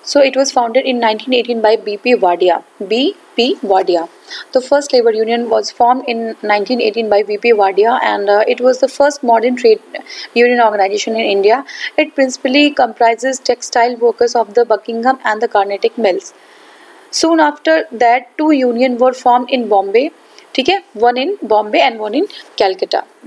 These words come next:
one in Bombay, uh, Bombay and Calcutta, yes। Uh, second, uh, question is, who of the following founded the Ahmedabad Textile Labor Association? तो it was founded by the Mahatma Gandhi in nineteen eighteen। Who among the following was the first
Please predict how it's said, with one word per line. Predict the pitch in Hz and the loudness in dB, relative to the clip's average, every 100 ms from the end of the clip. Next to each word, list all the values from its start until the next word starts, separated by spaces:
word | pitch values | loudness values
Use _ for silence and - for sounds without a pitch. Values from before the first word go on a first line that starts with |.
| - - | -16 -2
one | 254 277 | 0 0
in | 311 | 0
Bombay, | 226 202 202 285 427 - - - - - - - | 0 -2 0 0 0 -4 -20 -20 -20 -20 -20 -12
uh, | - - 233 226 220 214 220 | -4 0 4 4 4 2 2
Bombay | 254 254 311 | 2 2 2
and | 294 247 | 0 -2
Calcutta, | 175 190 - 185 | -2 -4 -4 -4
yes। | 190 - - - - - - - - | -4 -4 -8 -18 -16 -14 -14 -14 -4
Uh, | 226 220 | 0 0
second, | 220 285 277 339 349 | 0 -2 -2 -4 -4
uh, | 277 240 240 | -2 0 2
question | 240 240 254 | 0 -2 -2
is, | 311 - | -2 -2
who | - 294 349 - - - | 0 2 2 0 -6 -2
of | 254 | -2
the | 302 | -2
following | 302 247 240 269 285 | 2 2 2 0 0
founded | 247 233 262 233 | 0 2 0 0
the | - | -2
Ahmedabad | 220 220 240 233 233 | -2 0 2 2 0
Textile | 233 - 226 247 330 - - | -6 -2 0 0 -4 -12 -2
Labor | 247 247 240 | 0 2 2
Association? | 214 208 196 190 196 | 0 0 2 0 0
तो | 220 | 0
it | 220 | 2
was | 247 254 | 0 0
founded | 233 214 214 | -2 -2 -2
by | 214 | -2
the | 214 226 | -2 -2
Mahatma | 208 - 226 214 | -4 0 -2 0
Gandhi | 196 285 453 | 0 0 0
in | 226 | 0
nineteen | 214 202 262 247 208 | -2 -2 -4 -2 -2
eighteen। | - 311 - - - - | -2 -4 -6 -14 -16 0
Who | 302 | 2
among | 294 302 | 2 0
the | 311 | 0
following | 285 240 254 269 | 2 2 2 2
was | 277 | 2
the | 277 285 | 0 0
first | 285 277 | -2 -2